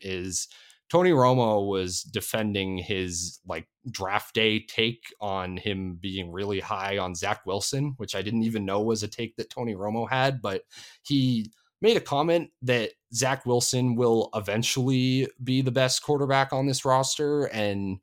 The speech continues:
that maybe when he's in the fourth year of his career, then he'll be better than Mike White. So I don't, I don't really know what the point of that comment was. It's like, I, I don't know that it matters how good your rookie quarterback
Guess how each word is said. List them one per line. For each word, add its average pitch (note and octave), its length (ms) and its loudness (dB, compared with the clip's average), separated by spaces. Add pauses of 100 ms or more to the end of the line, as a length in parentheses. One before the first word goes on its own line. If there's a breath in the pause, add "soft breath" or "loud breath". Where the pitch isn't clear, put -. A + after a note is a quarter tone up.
(280 loud breath)
that A2+ 180 -2
maybe B2+ 380 4
when A#2 220 0
he's A#2 320 0
in B2+ 100 4
the A2+ 100 0
fourth A2+ 460 -2
year A#2+ 220 2
of A#2 80 0
his B2 160 0
career, B2+ 440 0
then A2 280 2
he'll A#2 180 -2
be A#2 160 -2
better A#2+ 260 2
than A#2+ 160 0
Mike A#2 280 -2
White. A#2+ 280 0
So B2 220 -4
I - 80 2
don't, - 120 -2 (340 loud breath)
I C#4 60 8
don't C4 140 8
really E3 280 8
know A#2 240 6
what A#2+ 380 4
the G#2 240 -14
point A#2 300 2 (120)
of A2+ 240 -2 (320)
that A#2 300 -2
comment B2+ 360 0
was. D3+ 240 2
It's A#2 160 -2
like, A#2 180 -2
I, G#2+ 140 -6 (440)
I A2+ 100 0
don't C3 180 2
know B2+ 160 2
that B2+ 140 0
it G2+ 120 -2
matters B2 480 0
how A#2+ 280 0
good A2+ 360 0
your G2+ 460 -4 (340 soft breath)
rookie A#2 260 -2
quarterback A2+ 600 -2